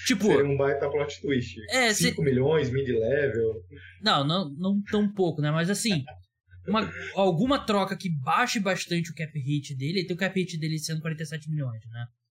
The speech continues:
Speaker 2: Sim.
Speaker 1: E uma troca, tipo, uma, um contrato que, ao invés de, você não vai pagar nem perto desse valor, mas ele recebe um pouco mais, só que dividido por três anos, tipo, três anos,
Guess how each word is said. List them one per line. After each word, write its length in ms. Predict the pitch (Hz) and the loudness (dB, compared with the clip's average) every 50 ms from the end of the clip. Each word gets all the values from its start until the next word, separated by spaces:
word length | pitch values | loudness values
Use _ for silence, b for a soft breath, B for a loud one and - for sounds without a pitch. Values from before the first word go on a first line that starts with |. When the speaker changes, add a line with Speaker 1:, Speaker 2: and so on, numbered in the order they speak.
| _ _ | _ _
Speaker 2:
Sim. 220 | - - 117 110 98 87 87 - _ 147 | -16 -10 -10 -8 -10 -10 -12 -18 _ -6
Speaker 1:
E 460 | 156 156 151 151 151 147 147 147 - - | -4 -2 0 2 2 2 0 0 -4 -8
uma 280 | - 156 165 185 175 175 | -4 -2 0 0 0 2
troca, 280 | - 175 175 165 175 165 | 2 2 2 2 0 -4
tipo, 400 | - - - 156 135 120 120 - _ _ - 160 156 147 | -6 -6 -4 -4 -2 -2 -4 -8 _ _ -4 -4 -2 0
uma, 260 | 147 147 147 143 127 117 | 0 2 2 2 2 0
um 140 | 123 123 131 | -2 -4 -2
contrato 460 | 131 156 151 143 151 139 139 135 135 | -2 0 0 0 2 0 0 0 -2
que, 400 | - - 143 135 131 95 107 107 _ _ _ _ _ _ _ _ _ _ _ - | -4 -4 -2 -2 -2 -4 -6 -12 _ _ _ _ _ _ _ _ _ _ _ -4
ao 140 | 135 151 | 0 0
invés 240 | 156 147 160 175 175 | 2 4 4 4 2
de, 60 | - - - | 2 -2 -4
você 160 | 147 135 - 175 | -6 -4 -2 0
não 60 | 175 | 0
vai 120 | 160 151 | 0 0
pagar 320 | 156 156 135 135 131 131 131 | 0 2 2 2 2 2 0
nem 220 | 143 143 156 156 | 0 0 0 2
perto 200 | - 139 127 139 | 0 0 0 0
desse 140 | 139 123 123 | -2 -2 -2
valor, 460 | 127 131 123 127 151 185 180 147 - _ _ _ _ _ _ _ _ _ - | 0 0 2 2 4 2 2 0 -2 _ _ _ _ _ _ _ _ _ -4
mas 320 | 139 147 147 156 151 139 | 0 2 2 2 4 2
ele 140 | 175 180 180 | 2 2 2
recebe 260 | 180 170 190 185 185 | 2 2 2 2 0
um 60 | 180 | 0
pouco 240 | 180 190 185 190 190 | 0 0 0 0 0
mais, 340 | 175 170 175 185 208 208 202 | 2 2 4 4 4 2 2
só 100 | - 214 202 | 0 -2 -2
que 120 | - 202 - | -4 -6 -8
dividido 480 | 151 139 135 143 165 202 190 196 196 165 | -8 -10 -4 -2 0 0 0 0 -2 -2
por 120 | - 202 - | -2 -4 -2
três 260 | - 214 208 185 175 | 0 2 2 4 4
anos, 180 | 180 160 143 | 2 2 2
tipo, 380 | - - 175 - 139 127 113 - _ _ _ _ _ - - - - _ _ _ _ - - - - - - | 0 -2 -6 -4 -4 -6 -6 -8 _ _ _ _ _ -20 -20 -20 -20 _ _ _ _ -20 -20 -20 -14 -6 0
três 340 | - 226 226 226 208 160 175 | 2 4 4 4 4 4 4
anos, 760 | 202 208 220 220 220 214 214 214 208 202 - - - - | 4 4 4 4 4 4 2 2 2 2 0 -2 -2 -6